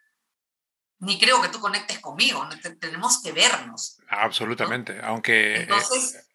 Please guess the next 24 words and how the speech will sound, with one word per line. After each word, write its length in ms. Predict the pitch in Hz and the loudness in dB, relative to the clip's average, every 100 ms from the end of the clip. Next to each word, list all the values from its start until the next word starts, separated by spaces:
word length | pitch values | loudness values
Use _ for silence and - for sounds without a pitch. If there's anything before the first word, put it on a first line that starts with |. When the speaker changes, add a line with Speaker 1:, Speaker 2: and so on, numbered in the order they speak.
| - | -6
Speaker 2:
estamos 400 | 117 127 139 135 | -2 0 2 4
grabando 320 | 135 143 139 | 6 4 2
un 100 | 123 | 0
podcast, 520 | 139 135 - 139 147 _ | 0 0 2 2 0 _
eh, 500 | 123 113 113 107 107 - - - - - _ - | -4 -2 2 2 0 -6 -16 -18 -20 -20 _ -6
eh, 280 | 117 110 110 | -2 -2 2
y 100 | 113 | 2
al 120 | 104 | 2
principio 800 | 107 101 131 127 123 120 113 110 | -2 0 2 4 6 6 6 2
lo, 360 | 107 101 101 - | 0 -4 -6 -8
lo, 260 | 110 104 | -6 -4
lo 140 | 101 104 | -6 -4
planteamos 520 | 104 104 113 117 117 | -6 0 0 0 -4
de 80 | 117 | -4
esa 160 | 113 | -6
forma, 500 | - 110 104 127 156 - - - _ - | -4 -2 2 2 0 -4 -20 -20 _ -4
a 80 | 104 | 0
mí 160 | 113 123 | 2 2
me 100 | 131 | 4
resulta 480 | 123 - 127 - | 2 2 -2 -2
extremadamente 800 | 117 - 120 113 127 131 127 127 | -4 -2 -2 2 2 2 0 -4
complicado 840 | 127 123 113 113 113 107 123 135 _ | -4 -4 -4 -4 -2 -2 -2 -4 _
poder 280 | - 110 110 | -8 -4 -2
mantener 720 | 117 117 120 117 123 117 - | -2 -2 0 2 4 4 0